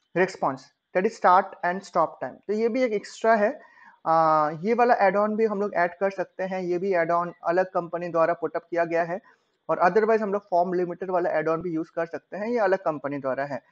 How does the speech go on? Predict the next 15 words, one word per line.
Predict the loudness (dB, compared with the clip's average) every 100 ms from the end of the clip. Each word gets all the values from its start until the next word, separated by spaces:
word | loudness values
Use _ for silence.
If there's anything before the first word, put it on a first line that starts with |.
| _ _ _ 6
But | 6 4 -6
ये | 2
दोनों | 4 4 2
add-on | 2 6 4 4 -2
तुम्हारा, | -4 0 4 4 4
आपका | 0 -4 -4 0 0
बहुत | 0 -2
ज़्यादा | -2 -2
इंपॉर्टेंट | -2 0 0 0 -2
होगा, | -2 -2 -4
because | -4 -2 0
the | 0 -2
reason | -2 -2
is | -2
that | 0 -2